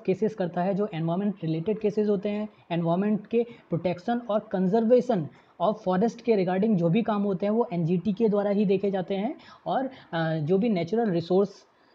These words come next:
से, से related issues होते हैं, उनके cases भी एनजीटी में ही सुनवाई किए जाते हैं। एन-, एनजीटी इनके साथ ही साथ जो environment related work और project में relief और compensation का काम होता है, या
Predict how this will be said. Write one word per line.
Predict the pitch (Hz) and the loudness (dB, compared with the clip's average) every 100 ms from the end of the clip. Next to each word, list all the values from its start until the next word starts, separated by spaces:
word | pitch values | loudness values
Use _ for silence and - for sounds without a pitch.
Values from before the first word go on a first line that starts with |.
| _ | _
से, | - 233 226 | 0 2 2
से | - 233 | 0 0
related | 175 170 175 247 214 | 2 2 4 2 2
issues | 185 208 208 | 0 0 0
होते | 170 175 | 2 0
हैं, | 254 | -2
उनके | 220 185 180 240 | 0 0 0 0
cases | 180 - 180 | -2 0 -2
भी | 185 | 0
एनजीटी | 247 165 160 165 185 | -2 0 0 0 0
में | 185 | 0
ही | 180 240 | 0 0
सुनवाई | 233 170 160 180 226 208 | 0 -4 -2 -2 -4 0
किए | 196 | 2
जाते | 180 151 147 | 2 0 -4
हैं। | 143 135 - - 160 | -6 -8 -16 -14 -4
एन-, | 170 175 170 214 | -2 -2 -4 -4
एनजीटी | 175 170 190 190 262 262 - 180 | 0 2 2 0 -2 -2 -6 -2
इनके | 190 247 | 0 0
साथ | - 185 180 | -2 -4 -4
ही | 214 | -2
साथ | 214 220 | -2 -2
जो | 190 247 240 | 0 0 0
environment | 170 170 202 226 | 0 0 0 0
related | 170 165 180 247 247 180 - - 143 | 0 0 0 2 0 0 -10 -16 -2
work | 180 214 - 214 | 0 2 0 -2
और | 196 | 0
project | 190 165 214 220 | 0 0 0 -2
में | 202 226 247 - | -2 -2 -6 -6
relief | 156 190 233 240 | -2 0 0 -2
और | 240 | -6
compensation | - 165 208 208 226 247 | -4 -2 -2 -2 -2 -2
का | 233 240 | -2 -4
काम | 208 214 | -2 -2
होता | 208 233 | 0 0
है, | 233 | 0
या | 220 254 | 0 -2